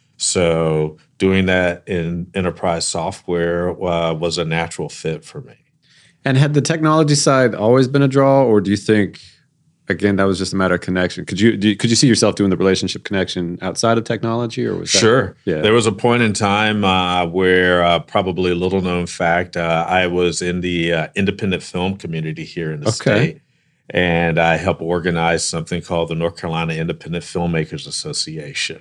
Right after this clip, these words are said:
Speaker 1: and tried to help organize that community. So,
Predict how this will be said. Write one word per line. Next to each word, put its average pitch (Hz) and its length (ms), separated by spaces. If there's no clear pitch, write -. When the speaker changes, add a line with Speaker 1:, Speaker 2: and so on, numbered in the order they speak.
Speaker 1:
and 85 580
tried 82 440
to 85 40
help 85 300
organize 82 640
that 82 240
community. 76 580
So, 78 640